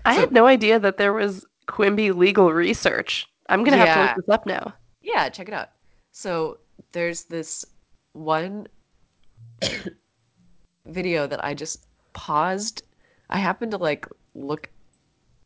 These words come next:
Speaker 2: I happened to look at, I was, like, listening to the video while I was, like, doing something else, but I happened to be looking up at it when this scene happened, and it just really made me laugh. It's, like, a guy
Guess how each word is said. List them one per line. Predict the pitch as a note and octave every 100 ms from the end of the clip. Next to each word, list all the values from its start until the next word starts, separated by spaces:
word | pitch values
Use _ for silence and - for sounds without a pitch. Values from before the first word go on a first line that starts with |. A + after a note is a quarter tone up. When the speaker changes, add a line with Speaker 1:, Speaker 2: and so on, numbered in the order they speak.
| _
Speaker 2:
I | -
happened | A3+ A3+
to | A#3
look | D#3+ D#3 -
at, | C#3 -
I |
was, | G3 A#3+
like, | A#3+ A3+
listening | D3 D3+ - D3+ D#3
to | D3
the |
video | C3 C3 C3 C3
while | B2+
I |
was, | A#2+
like, | C3 C3
doing | C3
something | C3+ A#2+
else, | G#2+ B2
but | B2
I |
happened | E3 E3 F#3
to |
be | D3+
looking | D3 C#3+ D3+ D3
up | C#3 C3+
at | C3+
it | C3 - - - - _ _ _ _ -
when | - D#3+
this | D#3+ D3 - - _ _ _ _ _ _ _
scene | - - C#3 D3
happened, | E3+ D3 F3 F3+ F3+
and | D#3
it | D3+
just | D#3 F3 - _
really | - C#3 D#3+
made | D#3+ D3+
me | C3+
laugh. | A2+ A2 B2+ E3 - _ - _ _ -
It's, | F#3+ F#3+
like, | E3+ E3 - _ _
a | -
guy | D#3+ D#3 D3 D3 E3 E3+ -